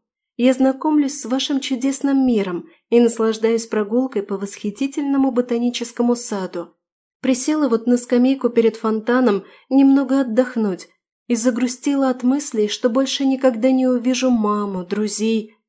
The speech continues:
и родных, и любимого котика.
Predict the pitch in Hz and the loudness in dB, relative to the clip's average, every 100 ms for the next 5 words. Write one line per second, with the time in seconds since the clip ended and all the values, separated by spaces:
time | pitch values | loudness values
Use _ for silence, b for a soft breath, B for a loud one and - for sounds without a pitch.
0 | - 220 220 208 208 214 214 - _ _ | -2 0 2 0 0 0 -2 -10 _ _
1 | - 247 254 220 254 254 254 254 214 208 | 0 2 4 4 4 2 0 -2 -4 -4
2 | 185 - 175 | -8 -12 -16